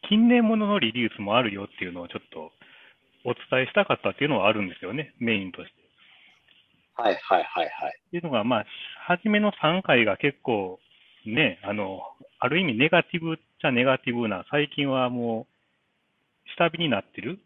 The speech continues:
Speaker 1: バリアリック下火になってんのかなっていう風な感じにも取れなくはないと思ったので、まあ、
Speaker 2: うん。
Speaker 1: うん。<laughs> まあ、だからちょっと、そういうのもあって。だからまあ、あの、このアルバム、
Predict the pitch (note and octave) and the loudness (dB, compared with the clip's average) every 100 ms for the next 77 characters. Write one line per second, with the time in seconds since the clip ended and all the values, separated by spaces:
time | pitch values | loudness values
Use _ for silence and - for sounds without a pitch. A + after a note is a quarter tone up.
0 | - C#3 D#3+ A#2+ - - - D#3 F3 D3+ | -8 -2 -2 -4 -8 -8 -4 -4 -4 -4
1 | G2+ - C#3+ D3+ G#2+ A2+ B2+ - A2+ A2+ | -4 -2 -2 -2 -2 -2 -4 -4 -4 -4
2 | B2+ G#2+ - B2 A#2+ A#2+ G2+ F2+ - _ | -6 -6 -4 -4 -4 -6 -6 -10 -16 _
3 | - _ - C#3 D3 F#3 A#2+ G2 G2+ - | -20 _ -4 -2 0 -2 -2 -2 -4 -6
4 | F#2 F2 - F#2 E2+ E2 E2 C3 C3 E2 | -14 -16 -12 -12 -10 -14 -12 -4 -4 -4
5 | _ _ - - C3+ B2+ A2+ G#2+ F#2+ F#2 | _ _ -20 -8 -2 0 0 -2 -4 -8
6 | - D3 A#2+ - - - - - - C#3+ | -8 -8 -8 -10 -16 -14 -10 -6 -2 -2
7 | A#2+ B2 C3 - - F#2 - - - - | 0 0 0 0 -2 -6 -8 -12 -12 0
8 | E3 D3+ G#2 F#2 F2+ - F#2+ - - - | 2 2 0 -2 -4 -10 -12 -14 -18 -16
9 | - - _ G#3 G#3+ G#3+ A#3 D#3 D#3 E3 | -16 -18 _ 4 4 4 6 4 4 0
10 | E3 - A3 A3 A3 G#3+ G#3+ G#3+ G#3+ - | -2 -2 0 2 2 2 2 2 0 0
11 | F3+ G3 G3 G3 B3 | 0 2 2 2 -2